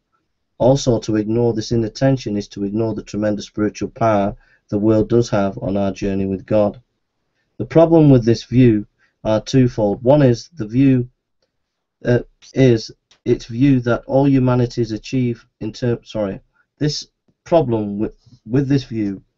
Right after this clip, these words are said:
might be twofold. One is that all you, human, all that humans achieve in terms of moral law is simply sinful, least to people ignoring those laws. This is Niebuhr's thought. I can't see it myself,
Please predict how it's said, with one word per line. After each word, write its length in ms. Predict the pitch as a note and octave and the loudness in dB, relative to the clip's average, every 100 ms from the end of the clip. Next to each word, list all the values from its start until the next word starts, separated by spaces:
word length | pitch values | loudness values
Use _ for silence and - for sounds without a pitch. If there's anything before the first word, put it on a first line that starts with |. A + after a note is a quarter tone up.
| _ - | _ -6
might 180 | A2 | -4
be 120 | G#2 G#2+ | -4 -4
twofold. 640 | - A#2+ - G#2+ G2+ G2+ | -2 -2 -2 -6 -6 0
One 200 | B2+ D3+ | 2 4
is 280 | A#2 G#2+ - _ _ - _ _ _ _ | 4 0 -10 _ _ -20 _ _ _ _
that 160 | - A2+ | -2 4
all 160 | D3 | 4
you, 320 | D3+ D3 C#3 B2+ _ | 6 4 4 0 _
human, 600 | - B2 C3 B2 B2 A#2+ - | -2 2 4 6 4 0 -4
all 220 | - C3+ D3+ | 0 2 2
that 180 | D3 | -2
humans 360 | B2+ C3 C3 A#2+ | 2 2 4 2
achieve 500 | A#2+ - B2 G#2+ G#2+ | -4 -2 -2 -2 -6
in 100 | G2+ | -8
terms 300 | - A2+ G#2+ | -4 -4 -4
of 100 | G2+ | -4
moral 320 | G#2+ B2 C3 | 0 2 2
law 300 | A2 G#2+ G#2 | 2 0 0
is 200 | - A2 | -4 -8
simply 380 | - A2+ - G#2+ | -6 -6 -4 -8
sinful, 600 | - C#3 C3 B2 G#2+ F#2+ _ _ _ | -2 0 0 -2 -6 -8 _ _ _
least 220 | A2+ A#2+ - | -2 -2 -2
to 60 | |
people 460 | - B2 A#2 A2 G2+ | -4 -2 -2 -4 -4
ignoring 540 | - G2 A2 A2+ A2 A2 | -6 -4 0 0 0 0
those 320 | G#2 G2+ - | 0 -2 -2
laws. 500 | G#2+ G#2+ G2+ G2+ - _ _ _ _ _ _ _ _ _ _ _ _ - | 0 2 2 -4 -18 _ _ _ _ _ _ _ _ _ _ _ _ -4
This 180 | C3 - | -2 2
is 160 | B2+ | 4
Niebuhr's 480 | C3+ D3 C#3 B2 - | 6 6 6 4 2
thought. 340 | A2 G2 G2 - _ _ - | 0 0 -2 -12 _ _ -8
I 100 | G#2+ | -6
can't 300 | - D#3 F3 | 0 2 2
see 180 | - C#3 | 2 2
it 80 | C3 | 4
myself, 680 | A#2+ A#2 - A2+ G#2+ - | 2 0 0 0 0 -4